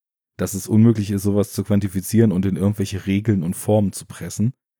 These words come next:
Äh, Stichwort objektive Wahrnehmung, f-, objektive Filmkritik et cetera,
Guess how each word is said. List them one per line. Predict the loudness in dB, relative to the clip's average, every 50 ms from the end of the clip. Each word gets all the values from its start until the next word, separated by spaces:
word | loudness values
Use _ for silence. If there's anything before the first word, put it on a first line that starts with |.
| _ _
Äh, | -12 -10 -10 -10
Stichwort | -10 -10 -6 -6 -6 -4 -2 -4 -4 -4 -4
objektive | -8 -8 -6 -6 -6 -6 -6 -6 -6 -4 -2 -2 -2 0
Wahrnehmung, | 0 2 2 2 2 2 2 2 0 -2
f-, | -4 -8 -12 -12 -8 -6
objektive | -8 -6 -6 -6 -8 -6 -4 -6 -6 -6 -6 -6
Filmkritik | -2 0 2 2 0 -2 -8 -8 -6 -6 -4 -4
et | -6 -6
cetera, | -4 -4 -4 0 0 0 0 0 -2 -4